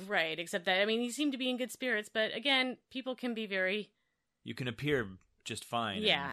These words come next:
Speaker 2: and
Speaker 1: and then you
Speaker 2: not be at all.
Speaker 1: Yeah. But it could be interpreted a couple ways. I mean, he was young.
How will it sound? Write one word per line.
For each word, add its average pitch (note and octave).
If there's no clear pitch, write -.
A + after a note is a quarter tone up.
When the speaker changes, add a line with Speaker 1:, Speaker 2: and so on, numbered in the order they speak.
Speaker 2:
and -
Speaker 1:
and -
then D#3+
you D3+
Speaker 2:
not G2+
be F2+
at E2+
all. F#2+
Speaker 1:
Yeah. -
But D3+
it E4
could G#3+
be E3+
interpreted D#3+
a D3+
couple D3+
ways. D3
I F#3
mean, F#3
he A3
was F3
young. D3